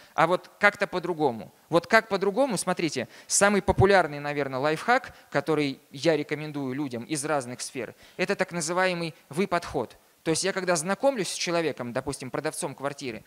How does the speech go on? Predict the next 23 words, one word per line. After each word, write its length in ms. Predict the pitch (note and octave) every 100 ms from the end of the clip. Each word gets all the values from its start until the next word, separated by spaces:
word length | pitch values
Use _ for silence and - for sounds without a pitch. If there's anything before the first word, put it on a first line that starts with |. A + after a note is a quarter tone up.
| - -
как 160 | F#3+ G3+
можно 300 | A#3 G3 G3+
реже 240 | G#3 D#3+
стараюсь 420 | - D#3+ D#3+ C#3
упоминать 460 | D3 D#3+ E3 F#3+ D3
личные 360 | E3 - D3+
местоимения. 800 | C#3+ C#3 - D3 C#3+ B2+ A2 - _ - _
«Я», 460 | B2+ E3 F3+ E3+ D#3+
«мы», 420 | B2+ F3 E3 D#3 - -
«наше 300 | C3 D3 D#3+
агентство», 580 | E3+ C#3+ E3 D#3 - D3+
«я 260 | A#2 D3
хочу 360 | E3 F3 - F3+
помочь», 500 | F3 E3 D#3+ D#3+ -
«я 220 | A#2+ D#3
предлагаю 640 | E3 E3+ E3 F3+ F3 F3
то-то 260 | E3+ F3+ F3+
и 80 | E3+
то-то», 320 | E3+ D#3+ D#3+
«мы 200 | C#3 F#3
вам 180 | F3 E3+
то-то, 240 | F3+ E3+
то-то». 260 | E3+ D#3+